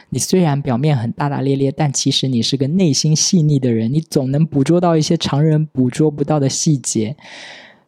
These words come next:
就这句话是我编的哦，就是我就觉得这样的文字非常的文学，就感觉用这种文字形容的人放在电视剧里一定是主角的那种，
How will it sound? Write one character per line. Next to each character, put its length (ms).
就 100
这 140
句 80
话 140
是 100
我 80
编 360
的 80
哦， 200
就 140
是 320
我 160
就 100
觉 160
得 100
这 160
样 80
的 80
文 220
字 160
非 320
常 260
的 400
文 240
学， 260
就 140
感 180
觉 160
用 260
这 240
种 340
文 220
字 160
形 280
容 160
的 120
人 160
放 200
在 120
电 180
视 140
剧 180
里 100
一 60
定 160
是 80
主 240
角 220
的 100
那 140
种， 160